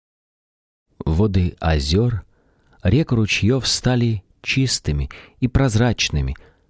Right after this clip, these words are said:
Повеял свежий, ласковый ветер. С приходом осени небо очистилось от туч и снова обрело свой естественный голубой цвет.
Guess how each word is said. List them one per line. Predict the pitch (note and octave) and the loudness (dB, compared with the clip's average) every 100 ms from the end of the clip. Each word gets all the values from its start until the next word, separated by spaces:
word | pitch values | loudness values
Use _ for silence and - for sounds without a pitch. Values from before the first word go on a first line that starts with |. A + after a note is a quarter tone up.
| _ _ _ | _ _ _
Повеял | F2+ E2+ G2+ G2 F#2+ | 0 2 2 2 2
свежий, | F2 - F2 G2+ G#2+ G#2+ G2+ G2+ | 0 0 2 2 2 0 -2 -4
ласковый | D#2 D2+ C#2+ - C#2 C#2 | 0 0 0 -2 -2 -2
ветер. | C2+ G2 B2+ - - - _ _ _ _ _ _ _ _ - | 0 -2 -2 -6 -10 -12 _ _ _ _ _ _ _ _ -10
С | - | -4
приходом | - B2 D3 C3+ A#2+ C3+ | 0 2 2 2 2 2
осени | B2+ - A#2 A#2 | 2 2 2 2
небо | A2 A#2+ A2 A2 | 2 2 2 2
очистилось | G2+ - B2 - - G#2+ F#2+ | 0 -2 -2 -2 0 0 2
от | G2+ - _ | 0 -2 _
туч | - A#2 - - - - - - | -2 -2 0 -6 -8 -20 -20 -4
и | G#2+ | -2
снова | G2+ - A2+ C3 B2 B2 | 0 0 2 2 2 0
обрело | - G2 F#2+ G2 G#2 A2+ | 0 2 2 2 2 2
свой | - G2+ G2 | 0 0 0
естественный | F#2 E2+ - - A2 - - G2+ G#2+ | 0 -2 -2 -2 -2 -2 -2 0 2
голубой | G2 G2 F2 G2 G#2 | 2 2 2 2 0
цвет. | - - E2 D2 C2+ - | -2 -2 0 0 -2 -8